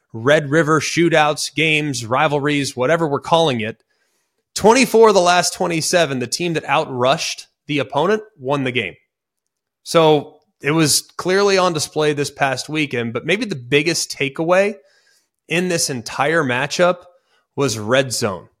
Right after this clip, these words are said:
Red zone was everything in this one, right? Oklahoma, they get to the red zone six times. They go six for six and po-, and score thirty-four points.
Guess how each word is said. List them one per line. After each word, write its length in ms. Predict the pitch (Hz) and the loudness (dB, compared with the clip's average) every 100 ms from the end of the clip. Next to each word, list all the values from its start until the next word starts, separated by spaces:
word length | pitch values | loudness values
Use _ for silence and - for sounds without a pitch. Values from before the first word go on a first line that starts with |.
| _ _ _ _ | _ _ _ _
Red 340 | 131 170 220 185 | 0 2 2 2
zone 300 | 214 214 185 | 2 4 2
was 140 | 143 | -2
everything 640 | 143 143 131 131 110 113 107 | -2 -4 -2 -4 -4 -4 -4
in 100 | 104 | -8
this 220 | 98 - | -10 -12
one, 200 | 90 82 | -14 -10
right? 340 | 101 127 156 - _ _ _ _ _ _ _ _ _ _ _ _ - | -6 -4 -6 -12 _ _ _ _ _ _ _ _ _ _ _ _ -6
Oklahoma, 720 | 135 127 120 170 226 247 - | -4 0 2 2 2 0 -6
they 120 | 120 120 | -8 -6
get 160 | 117 | -6
to 60 | 123 | -6
the 120 | 123 | 0
red 260 | 123 131 117 | 2 2 0
zone 220 | 123 113 | -2 0
six 480 | - - 170 170 - | 0 2 0 -2 -2
times. 420 | 147 165 214 - | 0 0 0 -2
They 100 | 170 | 0
go 140 | 156 | 0
six 480 | 143 - - 208 - | 0 0 0 0 -2
for 160 | - 254 | -4 -2
six 720 | - 175 160 - - - - _ _ _ _ _ _ _ _ _ - _ - | 0 2 0 -2 -6 -8 -14 _ _ _ _ _ _ _ _ _ -20 _ -2
and 200 | 156 139 | -2 -2
po-, 220 | 165 - | -4 -2
and 140 | 151 | -4
score 220 | 139 160 139 | -4 -2 0
thirty-four 480 | 139 131 120 123 | 0 -2 -2 -4
points. 400 | - 92 - - | -4 -10 -12 -16